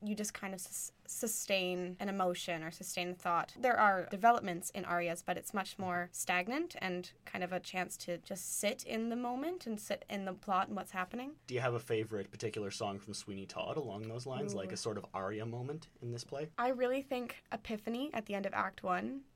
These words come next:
Speaker 1: is just fantastic. It's kind of Sweeney Todd's really big, one of Sweeney Todd's really big arias. And I love, I love Greenfinch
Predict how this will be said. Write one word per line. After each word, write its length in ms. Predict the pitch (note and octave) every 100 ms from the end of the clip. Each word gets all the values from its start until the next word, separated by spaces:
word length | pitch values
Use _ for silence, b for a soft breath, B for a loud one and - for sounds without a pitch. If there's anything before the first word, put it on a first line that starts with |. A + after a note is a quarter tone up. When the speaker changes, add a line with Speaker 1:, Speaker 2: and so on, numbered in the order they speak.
| -
Speaker 1:
is 200 | - F#3+
just 260 | F#3+ F#3+ -
fantastic. 640 | F#3+ F#3 G3 - - -
It's 300 | - G3 - - _ _ -
kind 180 | A3 G#3
of 60 |
Sweeney 320 | G#3 A3+ G#3+
Todd's 500 | G#3 G3+ F#3+ F#3 - -
really 180 | G#3 G3
big, 340 | F#3+ F#3 F#3+ -
one 260 | A#3 C4
of 120 | A3+ F3+
Sweeney 260 | G3 F3+
Todd's 240 | G3 F#3 F#3
really 160 | F#3
big 240 | E3+ F3 D#3+
arias. 580 | F#3 E3+ E3+ A3+ - -
And 260 | G3+ G#3 G#3
I 60 | C4+
love, 280 | C#4+ C4+ -
I 140 | B3+
love 240 | D#4 D4+ C4
Greenfinch 840 | A3+ A3+ A3 G#3 G#3 B3+ - -